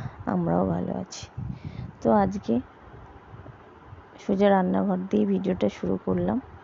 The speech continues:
ওদিকে আমার কাজ বাজ সব কমপ্লিট হয়ে গেছে, বিছনা তোলা, ঝাড় দেওয়া, ডাস্টিং সব কিছু হয়ে এদিকে রান্নাটাও হয়ে গেছে। তারপরে ভিডিওটা শুরু করলাম,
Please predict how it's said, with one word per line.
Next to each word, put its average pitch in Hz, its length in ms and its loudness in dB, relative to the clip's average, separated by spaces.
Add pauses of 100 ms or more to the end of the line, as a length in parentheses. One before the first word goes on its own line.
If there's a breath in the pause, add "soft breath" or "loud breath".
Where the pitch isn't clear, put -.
(340 loud breath)
ওদিকে 202 320 2
আমার 202 280 4
কাজ 190 220 4
বাজ 196 160 2
সব - 260 -4
কমপ্লিট 185 440 2
হয়ে 185 160 4
গেছে, 185 220 0
বিছনা 190 380 -4
তোলা, 180 320 2
ঝাড় 175 300 2 (100)
দেওয়া, 180 240 0 (100)
ডাস্টিং 185 560 -2 (760 loud breath)
সব 190 260 0
কিছু 190 300 0
হয়ে 196 160 4
এদিকে 190 280 0
রান্নাটাও 180 540 2
হয়ে 180 160 4
গেছে। 185 200 2
তারপরে 190 440 0
ভিডিওটা 185 420 -2
শুরু 180 340 -2
করলাম, 185 340 0